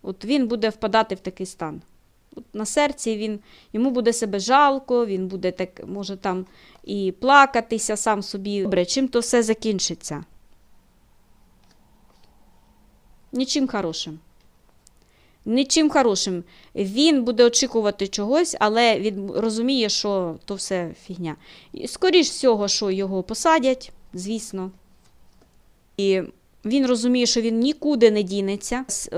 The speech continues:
з цієї ситуації. Нікуди. Він по-любому буде сидіти.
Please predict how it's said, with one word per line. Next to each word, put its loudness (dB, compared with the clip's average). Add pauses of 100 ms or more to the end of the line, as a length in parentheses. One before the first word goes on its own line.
(460)
з -12
цієї -2
ситуації. -6
Нікуди. -6
Він -6 (260)
по-любому -4
буде -6
сидіти. -8